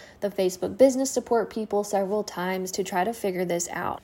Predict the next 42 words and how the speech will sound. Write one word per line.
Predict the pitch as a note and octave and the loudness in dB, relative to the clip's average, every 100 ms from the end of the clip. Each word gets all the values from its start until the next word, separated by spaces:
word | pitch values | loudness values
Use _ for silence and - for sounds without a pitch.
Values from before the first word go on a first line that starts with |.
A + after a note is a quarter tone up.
| - | -2
because | G#3+ G#3 G#3 G3 | 0 2 2 4
I | F#3+ | 2
had | G3+ F#3 | 0 -2
submitted | - G3+ G#3 A3 A#3 B3+ B3+ B3+ B3 - | -2 -2 0 4 8 10 10 6 2 -6
probably | - B3+ D4 | 2 2 2
about | D#4 D4+ - - | 2 2 0 -2
three | G#3+ A3 A3+ | -2 -2 2
different | A3 A3 - | 0 0 -4
requests | F#3+ F#3+ - F#3 F#3+ - | -6 -6 2 2 2 -4
to | G#3 | -6
change | - G3+ G#3 | -4 -4 -4
the | A3 | -2
business | G3+ G3 A3+ A#3 | -2 -2 -2 -2
name | A#3+ B3 A#3 | -2 -4 -4
on | F#3+ | -6
Facebook, | G3+ G3+ G3+ - B3 A#3 - - - - | -4 -2 -2 0 0 0 -4 -20 -14 0
but | A3 | 4
I | |
was | A3 G3 | 4 2
never | G3+ G#3 A#3 | 0 0 2
hearing | C4 C#4 C4+ - | 0 0 -2 -2
anything | G#3 G#3+ F#3 F#3 | -4 -4 -6 -6
back. | F#3 F3+ E3 - | -2 -2 -2 -6
It | |
wasn't | - G3 G3 - | -2 -2 -2 -8
denied | F#3 F#3 A3+ C4 C#4 C4+ | -8 -2 0 2 2 2
or | A3 A3 | 0 0
approved. | A3 - A3+ G3+ - - - - - - | -2 -4 -2 -2 -2 -14 -20 -20 -20 -6
So | - A#3+ F3+ - - | 0 2 2 0 -6
I | F#3 | -6
was | F#3 | -4
like, | F3 F3+ - - | -4 -6 -10 -4
"This | A4+ A#4 | -2 0
has | C4+ | 2
gotta | D4 C4 C4 | 4 4 4
change. | - C#4 C4+ G#3+ - | 0 0 0 -2 -2
People | C4 C#4+ | 0 2
are | |
gonna | C#4 C4+ | 2 2
be | B3+ C4 | 0 0
confused | G#3+ A3 - G#3+ F#3+ F3+ G#3+ - | -4 -6 -8 -4 -2 -4 -8 -8
about | G3+ F#3+ F#3 F#3 - | -2 -2 0 -4 -6